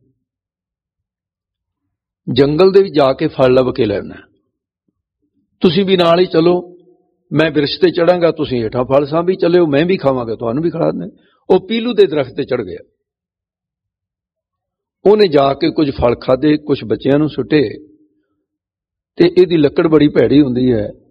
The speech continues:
ਅੰਬ ਦੀ ਲੱਕੜ ਵੀ, ਜਾਮਣ ਦੀ ਲੱਕੜ। ਇਹ ਲੱਕੜ ਬੜਾ ਧੋਖਾ ਦੇ ਜਾਂਦੀ ਹੈ,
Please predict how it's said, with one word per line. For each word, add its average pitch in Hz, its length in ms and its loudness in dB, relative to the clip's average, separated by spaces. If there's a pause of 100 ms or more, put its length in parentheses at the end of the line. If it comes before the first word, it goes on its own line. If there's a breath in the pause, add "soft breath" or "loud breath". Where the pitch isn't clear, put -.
(460)
ਅੰਬ 147 160 0
ਦੀ 170 140 4
ਲੱਕੜ 147 280 2
ਵੀ, 123 360 -2 (540)
ਜਾਮਣ 147 400 0
ਦੀ 165 100 4
ਲੱਕੜ। 127 360 0 (340)
ਇਹ 160 160 4
ਲੱਕੜ 151 380 2
ਬੜਾ 131 240 2
ਧੋਖਾ 147 340 0
ਦੇ 139 140 0
ਜਾਂਦੀ 123 240 0
ਹੈ, 135 60 4